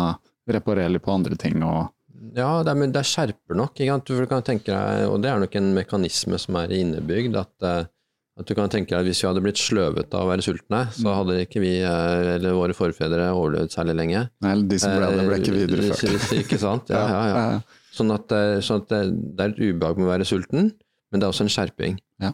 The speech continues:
Speaker 2: Sånn at, eh, man merker absolutt at, eh, at det skjerper også på et eller annet plan, så skjerper det oppmerksomheten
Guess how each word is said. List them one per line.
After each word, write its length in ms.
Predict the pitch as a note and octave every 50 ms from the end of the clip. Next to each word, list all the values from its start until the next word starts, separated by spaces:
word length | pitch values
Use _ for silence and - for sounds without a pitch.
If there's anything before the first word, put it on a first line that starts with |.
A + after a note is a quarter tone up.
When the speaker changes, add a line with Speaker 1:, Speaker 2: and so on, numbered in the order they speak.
| _ _
Speaker 2:
Sånn 140 | - G2+ F#2+
at, 80 | - -
eh, 220 | G#2 G2 G2+ G2
man 180 | F#2+ G2 F#2+ F#2
merker 300 | F#2+ F#2 F2+ - - -
absolutt 560 | - - - - - D#3 B2 B2 B2+ - -
at, 240 | A2 G2+ - - -
eh, 200 | G#2 F#2+ E2+ F2+ F2+
at 100 | - -
det 120 | - G2+ F#2+
skjerper 720 | - - - - A#2 F#2+ E2 - _ _ - A#2+ A#2+ G2+
også 480 | F2 - - - G#2 G2 G2 G2 G2 G2 -
på 80 | - F#2+
et 80 | -
eller 160 | - F#2 F2+ F2+
annet 60 | -
plan, 160 | A#2+ B2+ A#2+
så 80 | G#2+ G#2+
skjerper 560 | F#2 - - - - A2+ E2 D#2 - _ -
det 80 | - F2
oppmerksomheten 680 | E2 - D2+ D2 - - D#2+ D2+ D2+ _ - G2 G#2+ G#2